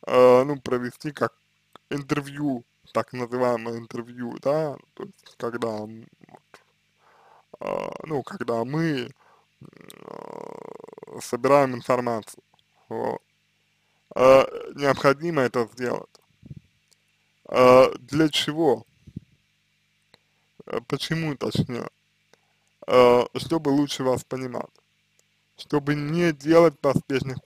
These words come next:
выводов, выводов. Вот. Чтобы не ошибиться нам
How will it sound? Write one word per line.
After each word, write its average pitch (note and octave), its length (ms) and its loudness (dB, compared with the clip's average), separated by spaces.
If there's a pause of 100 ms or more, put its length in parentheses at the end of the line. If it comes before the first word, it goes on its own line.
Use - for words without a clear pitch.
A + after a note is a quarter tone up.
выводов, D3+ 680 -4
выводов. D3 640 -2 (960)
Вот. B2 380 -4 (880)
Чтобы D3+ 600 2
не D#3 420 0
ошибиться C#3 1120 -2 (2500)
нам A#2+ 380 0